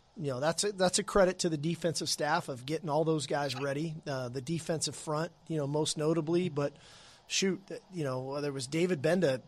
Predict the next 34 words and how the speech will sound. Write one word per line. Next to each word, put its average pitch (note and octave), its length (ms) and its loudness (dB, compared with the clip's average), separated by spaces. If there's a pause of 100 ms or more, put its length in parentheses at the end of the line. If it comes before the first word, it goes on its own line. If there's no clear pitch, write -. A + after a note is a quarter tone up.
(140)
played D3+ 220 0
well C#3+ 380 4
to D3 120 -4
go D#3 160 2
along D#3+ 300 4
with D#3 140 -2
Anthony D#3+ 340 0
Hill E3 320 4
had C#3+ 160 0
a C3 60 -2
really C#3+ 240 -2
good C3 200 -4
game. B2 480 -6
Um, C3 460 -6
Derek E3+ 320 0
Williams D#3+ 540 2
was C#3 180 -4
in D3+ 140 0
there, C#3+ 320 -2 (320)
you D#3 80 -2
know, C3+ 40 -4
had C#3 200 -4 (100)
a, E3+ 40 -6
had D3+ 140 0
a C3 60 -6
couple E3+ 300 0
really E3 280 0
nice D#3 300 0
third D#3+ 280 -2
down D3+ 240 2
stops. - 580 0
And C#3 200 -6
so, E3+ 320 6 (440)
um, D#3+ 280 -2